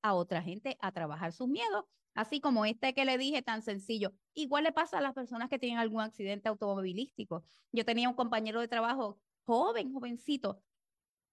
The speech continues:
que, de Isabela, que tuvo un accidente de carro y no guió nunca más. Tuvo ese accidente a, como a los veintiún años. Nunca más ha guiado.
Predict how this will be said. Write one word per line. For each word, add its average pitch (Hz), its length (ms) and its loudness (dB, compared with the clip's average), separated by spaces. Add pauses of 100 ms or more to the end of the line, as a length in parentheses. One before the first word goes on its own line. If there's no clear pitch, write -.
(240)
que, 247 280 4
de 208 120 0
Isabela, 214 540 2 (340)
que 240 380 0
tuvo 220 220 0
un 240 100 -2
accidente 247 420 -4
de 254 100 -4
carro 294 420 0 (360)
y 277 240 0
no 269 260 4
guió 262 400 2
nunca 294 840 -4
más. 175 480 -8 (240)
Tuvo 233 220 2
ese - 140 -2
accidente 349 720 -2
a, 220 640 2
como 208 160 -4
a 185 40 -4
los 185 200 -6
veintiún 196 460 -4
años. 196 300 0 (300)
Nunca 294 380 4
más 220 140 0
ha 220 60 0
guiado. 190 340 -4